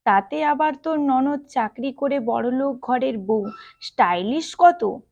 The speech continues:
তোর হবু শাশুড়ির তো বলে ক-, গেল, তার মেয়ে কথায় নাকি ওদের বাড়িতে শেষ কথা। ননদকে প্রথম প্রথম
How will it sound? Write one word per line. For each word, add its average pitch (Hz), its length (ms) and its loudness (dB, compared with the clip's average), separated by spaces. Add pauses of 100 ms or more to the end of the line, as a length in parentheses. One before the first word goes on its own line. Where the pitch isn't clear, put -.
(420)
তোর 294 200 0
হবু 240 360 -2 (460)
শাশুড়ির 269 720 -4
তো 294 120 -4
বলে 269 280 2
ক-, - 240 -8 (120)
গেল, 208 220 2 (1300)
তার 226 260 2
মেয়ে 247 340 0 (360)
কথায় 254 460 2
নাকি 285 300 -2 (100)
ওদের 247 360 4
বাড়িতে 247 420 2
শেষ 247 300 -4 (120)
কথা। 196 320 -2
ননদকে 247 560 -4
প্রথম 247 420 -2
প্রথম 320 340 -6